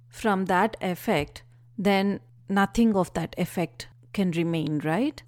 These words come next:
So this is n-, not like something separate. It's, it is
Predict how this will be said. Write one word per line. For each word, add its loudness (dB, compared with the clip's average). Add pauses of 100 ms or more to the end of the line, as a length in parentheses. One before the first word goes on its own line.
So 2
this -2
is 2
n-, 2 (260)
not 0
like 0
something -2
separate. 0
It's, -2
it 0
is 4